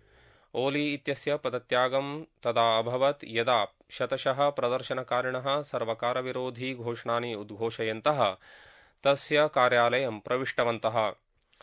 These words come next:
आन्दोलनकारिणः सोमवासरे विरोध आन्दोलनेषु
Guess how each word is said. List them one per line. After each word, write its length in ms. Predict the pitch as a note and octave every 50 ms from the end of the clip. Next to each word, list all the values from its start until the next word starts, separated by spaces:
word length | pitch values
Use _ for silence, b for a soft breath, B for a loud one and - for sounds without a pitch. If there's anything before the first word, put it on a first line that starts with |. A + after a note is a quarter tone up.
| b b b
आन्दोलनकारिणः 1080 | b A#2 B2+ C#3 C#3 C#3+ C#3+ C#3+ C#3+ D3 D3 C#3 - C3+ C3+ C3+ C3+ C3+ C3+ C#3+ D3 D#3
सोमवासरे 720 | D3+ - C3 B2+ B2+ B2+ B2 B2 B2+ B2 - C#3 C#3+ C#3
विरोध 460 | C3 B2 A#2+ A#2+ A#2+ B2 A#2+ A#2 A#2+
आन्दोलनेषु 920 | C3+ C3 A2+ A2+ A2+ A#2 A2+ A#2 A#2 A#2+ A#2+ A#2+ A#2+ B2 - - C3+ C#3 C#3+